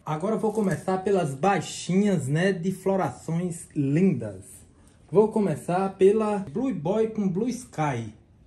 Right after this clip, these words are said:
Gente, planta de porte pequeno. Elas crescem meio aleijadinha, né?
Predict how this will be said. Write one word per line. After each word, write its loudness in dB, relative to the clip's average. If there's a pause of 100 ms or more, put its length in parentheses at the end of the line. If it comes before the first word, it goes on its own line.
Gente, -2 (380)
planta 0
de -4
porte -6
pequeno. -8 (600)
Elas 0 (500)
crescem 0
meio -2
aleijadinha, -2
né? -2